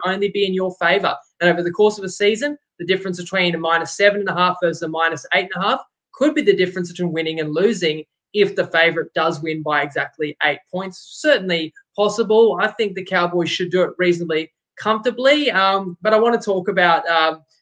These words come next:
how I saw this game, because a year ago, the Raiders went up to North Queensland. I think it was, it was round two or three, and the Raiders were three and a half point favourites. Now they're eight and a half point underdogs. Now, the Raiders came eighth last year. It's not like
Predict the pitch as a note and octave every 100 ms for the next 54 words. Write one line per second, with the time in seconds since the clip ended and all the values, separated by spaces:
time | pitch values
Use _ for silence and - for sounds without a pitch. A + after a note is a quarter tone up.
0 | _ - F3 F#3 F3 - E3+ F#3+ G#3 A3
1 | G3+ G3+ G3+ - - A3 F3+ F#3 F#3 F#3+
2 | C4 D#4+ C4+ D#3 C#3+ F#3 A#3+ _ - F3+
3 | F3 F#3 F3+ E3 F3 F3+ - F#3+ F3+ F3
4 | - D#3 D3+ D3+ F#3+ G3 - G3+ A#3 F#3+
5 | F3 - F3+ F3 F3+ F3 - B3+ A#3+ F#3
6 | F3+ G3 F#3+ D3 - _ _ - A3 G#3
7 | F3 G#3 C4 G3+ F3+ F3 F3+ F3 D#3+ D#3+
8 | D#3+ E3+ D3+ - D3 E3+ - - - _
9 | _ D3+ F3 A3 D#3 D3 D3+ D#3 D3+ -
10 | D#3+ C#3 D3+ E3+ F3 D3 - - - _
11 | - A#3 B3+ D#4 D#4+ D#4 C4 F3 G#3+ C#4+
12 | F3+ C#3+ - G3+ - F3+ G3 F3+ E3+ D3